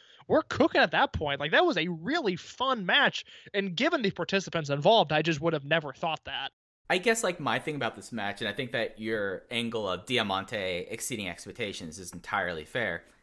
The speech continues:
Speaker 2: I watched this match with the idea of, okay, Naruki Doi and Eita, that's what we're building to. What do they do to really build to that? And it did not feel like that it further invested me in that feud. That being said, you're absolutely right. This was on a Kobe Sanbo Hall show, first match after intermission.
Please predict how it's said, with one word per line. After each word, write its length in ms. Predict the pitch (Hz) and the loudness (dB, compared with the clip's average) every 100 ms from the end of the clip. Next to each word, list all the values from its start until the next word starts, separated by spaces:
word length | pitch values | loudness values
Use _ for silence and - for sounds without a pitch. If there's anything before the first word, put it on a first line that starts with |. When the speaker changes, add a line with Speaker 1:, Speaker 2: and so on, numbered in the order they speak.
| _ _ _ - | _ _ _ -2
Speaker 2:
I 120 | 120 | 0
watched 300 | 127 117 131 | 2 0 -2
this 140 | 120 | -6
match 180 | 127 113 | -2 -2
with 60 | - | -2
the 40 | |
idea 320 | 101 104 104 | -4 -2 -4
of, 100 | 90 - | -4 -4
okay, 460 | 123 117 98 80 85 | -6 -6 -6 -8 -10
Naruki 380 | 104 131 143 135 | -4 -4 -4 -8
Doi 220 | 120 104 | -4 -4
and 80 | 92 | -4
Eita, 400 | 98 104 95 90 - | -4 -2 -2 -4 -6
that's 200 | 101 - | -6 -6
what 120 | 98 | -8
we're 100 | 101 | -6
building 380 | 107 98 90 87 | -6 -6 -6 -8
to. 240 | 98 87 - | -8 -8 -8
What 120 | 110 | -6
do 40 | 110 | -4
they 180 | 117 | -4
do 220 | 110 113 98 | -6 -6 -6
to 80 | |
really 260 | 98 104 95 | -6 -6 -8
build 260 | 87 147 156 | -4 -2 -2
to 100 | 123 | -4
that? 360 | 92 85 - - | -4 -4 -8 -8
And 340 | 92 90 85 - - _ _ | -6 -4 -8 -14 -20 _ _
it 160 | 120 | -6
did 120 | 127 123 | -4 0
not 320 | 107 110 - | 0 0 -2
feel 180 | 117 101 | -2 0
like 200 | 98 - | -2 0
that 300 | 98 92 - | 0 -2 -4
it 300 | 98 92 85 _ _ | -4 -4 -6 _ _
further 400 | - - 123 117 | -12 -2 0 0
invested 400 | 107 95 90 - | -2 -2 -2 -4
me 140 | 95 87 | -8 -8
in 80 | 82 | -6
that 180 | 78 | -8
feud. 420 | - 101 87 71 - _ _ | -10 -8 -8 -8 -16 _ _
That 160 | 131 | 0
being 160 | 160 117 | 0 -2
said, 400 | - 160 104 90 - _ | -2 0 0 -4 -10 _
you're 160 | - 151 | 0 2
absolutely 300 | 160 139 113 | 4 2 0
right. 160 | 101 - | 0 -2
This 100 | 175 | -2
was 140 | 220 | 0
on 80 | 170 | 0
a 40 | |
Kobe 260 | - 139 131 | -2 -4 -2
Sanbo 340 | - 120 107 | -2 0 -2
Hall 180 | 117 104 | -2 -4
show, 240 | - 127 | -2 -4
first 300 | 107 117 104 | -2 -6 -6
match 260 | 117 98 - | -4 -4 -2
after 260 | 101 - 107 | -4 -2 -4
intermission. 640 | 90 90 85 85 110 95 | -4 -4 -6 -6 -8 -10